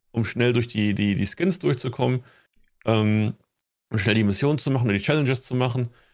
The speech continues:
Und es, es ist halt so frustrierend. Vor-, damals war es immer so, dass Cheater sich versteckt haben. Die haben gesagt, ja gut, ich cheate ein bisschen, aber ich übertreib's nicht. Jetzt ist es so, die Leute,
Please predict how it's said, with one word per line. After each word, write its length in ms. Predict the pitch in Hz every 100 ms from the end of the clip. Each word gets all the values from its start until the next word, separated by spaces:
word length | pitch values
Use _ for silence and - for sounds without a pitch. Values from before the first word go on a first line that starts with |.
| _ _ -
Und 300 | 113 110 - -
es, 180 | 107 -
es 140 | - 131
ist 140 | -
halt 140 | 139
so 140 | 127 160
frustrierend. 600 | - 147 - 160 139 -
Vor-, 280 | - - -
damals 480 | - 113 147 220 214
war 80 | 214
es 60 | 165
immer 160 | 160
so, 80 | 156
dass 140 | 143
Cheater 300 | - 165 151
sich 160 | 123 123
versteckt 360 | 107 98 92 95
haben. 220 | - - -
Die 40 |
haben 120 | 110 110
gesagt, 300 | 101 98 110
ja 160 | 110
gut, 220 | 110 104 -
ich 100 | 113
cheate 260 | - 143 143
ein 80 |
bisschen, 260 | 139 139 131
aber 140 | 117
ich 80 | 113
übertreib's 520 | 107 - 90 85 -
nicht. 220 | - - - _ _ _ _ _ _ _
Jetzt 200 | 135 190
ist 100 | 196
es 140 | 190
so, 100 | 151
die 80 | 135
Leute, 260 | 131 -